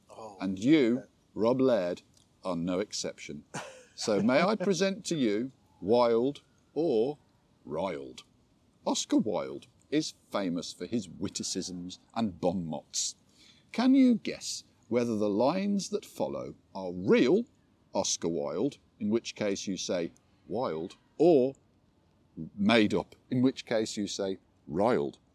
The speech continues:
Speaker 1: Okay.
Speaker 2: Your target is to get three of these right.
Speaker 1: Oh, right.
Speaker 2: You
Speaker 1: Okay.
Speaker 2: ready?
Speaker 1: All right.
Speaker 2: So it's Wilde or Riled. Here's number one. <clears throat> Middle-aged women are like elephants.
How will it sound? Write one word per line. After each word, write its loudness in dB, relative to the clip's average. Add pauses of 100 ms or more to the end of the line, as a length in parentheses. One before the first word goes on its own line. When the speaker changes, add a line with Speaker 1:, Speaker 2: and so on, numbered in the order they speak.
(300)
Speaker 1:
Okay. -8
Speaker 2:
Your 2
target 2
is -4
to -6
get -4
three -2
of -4
these -6
right. -10 (140)
Speaker 1:
Oh, -18 (100)
right. -20 (200)
Speaker 2:
You -8
Speaker 1:
Okay. 0
Speaker 2:
ready? 2 (600)
Speaker 1:
All -12
right. -16
Speaker 2:
So -4
it's -4
Wilde 4
or 2
Riled. -2
Here's 0
number 4
one. -2 (440)
<clears throat> -4 (300)
Middle-aged 0
women -2 (260)
are -8
like -4
elephants. -8